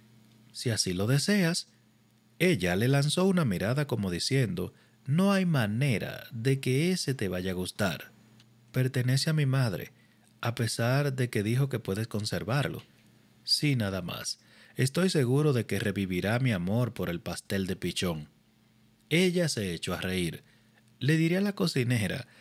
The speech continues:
que lo prepare para después que nos vayamos mañana». Ella levantó la vista de repente. «¿Sabías que salimos para Londres mañana?».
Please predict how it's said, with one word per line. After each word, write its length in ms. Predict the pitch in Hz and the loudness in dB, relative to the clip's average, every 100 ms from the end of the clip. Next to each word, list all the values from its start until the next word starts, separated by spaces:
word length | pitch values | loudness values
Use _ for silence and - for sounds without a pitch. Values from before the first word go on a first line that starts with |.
| - - - | -20 -20 -14
que 120 | - 135 | -2 0
lo 120 | 139 | 2
prepare 420 | 135 123 139 165 | 2 0 2 2
para 240 | 160 135 | 2 0
después 580 | 110 95 - 110 127 135 | 2 -2 -2 0 2 2
que 140 | - 113 | 0 0
nos 280 | 107 101 | 0 0
vayamos 580 | 98 92 104 110 90 82 | -2 0 0 0 0 -4
mañana». 520 | 85 87 87 71 - - _ _ _ _ _ | -4 -2 -2 -4 -10 -18 _ _ _ _ _
Ella 300 | 110 113 147 | -2 2 2
levantó 420 | 156 107 85 82 | 2 2 -2 -4
la 140 | 90 104 | -2 -2
vista 280 | 85 - 85 | -4 -6 -6
de 120 | - | -4
repente. 640 | 110 - 151 107 - - _ _ _ _ _ - | -2 0 0 -2 -8 -12 _ _ _ _ _ -8
«¿Sabías 520 | - 107 95 135 175 | -2 0 0 0 0
que 120 | 170 | -2
salimos 500 | - 113 95 117 139 | 0 0 0 0 -2
para 180 | - 104 | 0 -2
Londres 380 | 87 95 113 110 | -2 -2 -2 -2
mañana?». 540 | 87 82 156 143 78 | -2 0 0 0 -4